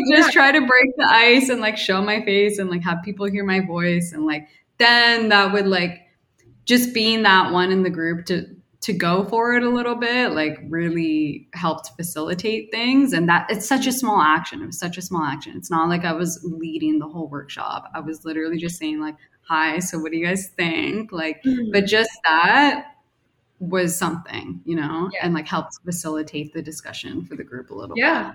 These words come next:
Speaker 2: yeah. I mean, I think that's, it's weird 'cause I feel like a lot of my networking tips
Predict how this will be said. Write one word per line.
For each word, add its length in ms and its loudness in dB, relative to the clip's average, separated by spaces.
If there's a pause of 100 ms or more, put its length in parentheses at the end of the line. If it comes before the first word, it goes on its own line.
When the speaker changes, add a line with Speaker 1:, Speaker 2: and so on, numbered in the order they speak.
(140)
Speaker 2:
yeah. 220 -6 (540)
I 80 4
mean, 240 2
I 140 0
think 340 -2
that's, 260 -6
it's 160 0
weird 240 2
'cause 260 -6
I 60 2
feel 140 0
like 100 4
a 60 4
lot 200 2
of 100 -6
my 140 0
networking 460 -4
tips 340 -8